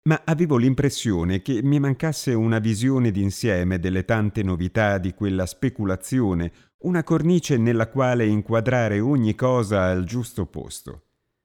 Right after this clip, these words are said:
Fu allora che trovai, ricercando del materiale in internet, il libro di Achille Rossi,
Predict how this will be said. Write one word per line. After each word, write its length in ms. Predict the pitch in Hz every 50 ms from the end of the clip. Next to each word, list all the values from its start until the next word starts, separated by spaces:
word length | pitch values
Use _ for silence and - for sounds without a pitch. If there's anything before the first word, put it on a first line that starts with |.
| _ _ _ _ _ _ _ _ _
Fu 220 | _ - - 123 110
allora 560 | 101 98 98 95 95 101 87 78 71 69 69
che 180 | - - 82 -
trovai, 520 | - 76 85 85 101 98 92 87 87 90 90 - _ _ _ _
ricercando 840 | 127 127 131 120 - - 123 - - - 127 127 127 127 117 117
del 180 | 107 95 101 98
materiale 680 | 98 98 95 - 101 95 110 120 120 120 117 107 98
in 180 | 92 92 95 107
internet, 760 | 120 127 127 123 117 123 110 104 107 104 101 - - 113 104 - _ _ _ _ _
il 200 | _ 165 151 143
libro 400 | 143 156 165 165 139 143 139 131
di 180 | 123 110 117 123
Achille 480 | 120 117 - - 156 151 147 135 117 107
Rossi, 560 | 104 120 127 127 123 - - - 104 101